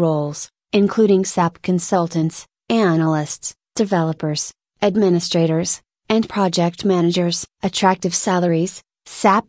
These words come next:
professionals often command competitive salaries due to their specialized skills and the critical role sap plays in organizational success. Diverse career paths. sap offers diverse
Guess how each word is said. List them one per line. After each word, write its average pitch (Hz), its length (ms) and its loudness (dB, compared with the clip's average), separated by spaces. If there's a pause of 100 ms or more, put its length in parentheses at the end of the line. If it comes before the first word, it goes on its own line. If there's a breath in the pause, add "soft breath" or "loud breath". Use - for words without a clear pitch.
professionals 208 640 0
often 190 520 2
command 175 520 4
competitive 175 480 2
salaries 175 560 2
due 185 280 2
to 202 100 0
their 190 260 2
specialized 226 640 0
skills 170 320 0 (100)
and 185 120 4
the 180 140 -2
critical 190 320 0 (120)
role 185 180 4
sap 202 380 0
plays 196 300 2
in 170 180 2
organizational 196 880 2
success. - 680 -4 (120)
Diverse 196 380 0 (100)
career 180 320 2
paths. 180 580 -4 (240)
sap 208 420 0
offers 190 520 0
diverse 180 320 -2